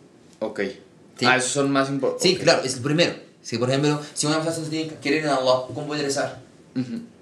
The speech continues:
Speaker 2: ¿Cómo puede hacer el ayuno?
Speaker 1: Ok.
Speaker 2: Porque usted sabe, los pilares del Islam, el testimonio de la fe, también la oración, cinco veces en el día,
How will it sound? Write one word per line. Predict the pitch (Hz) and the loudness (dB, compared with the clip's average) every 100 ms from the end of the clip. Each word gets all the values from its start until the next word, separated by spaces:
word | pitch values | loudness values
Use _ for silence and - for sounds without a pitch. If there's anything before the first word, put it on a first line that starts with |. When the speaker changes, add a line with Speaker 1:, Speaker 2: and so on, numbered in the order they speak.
| - - | -20 -6
Speaker 2:
¿Cómo | 147 147 | -2 0
puede | 147 | 2
hacer | 156 143 | 2 0
el | 135 | 0
ayuno? | 131 139 135 127 - - - - - | 0 0 -4 -10 -16 -20 -20 -20 -16
Speaker 1:
Ok. | 98 92 90 - | -12 -10 -10 -8
Speaker 2:
Porque | 113 117 | -8 -2
usted | 143 151 | 0 0
sabe, | 151 - - - | 0 0 -2 -4
los | 127 127 | -4 4
pilares | 156 175 | 6 6
del | 170 | 2
Islam, | 160 151 147 - - | -2 -2 -2 -6 -14
el | 117 | -8
testimonio | 113 160 185 | -2 0 4
de | 175 | 6
la | 160 | 6
fe, | 175 202 - - - - - | 4 -2 -10 -20 -20 -20 -2
también | 143 131 147 160 135 135 | 0 4 4 2 0 -2
la | 131 | 0
oración, | 135 135 180 185 - - - - - - | 0 0 -2 -6 -10 -20 -20 -20 -20 -10
cinco | 143 135 | -8 -4
veces | 139 | -4
en | 139 | -2
el | 139 | 2
día, | 180 | 0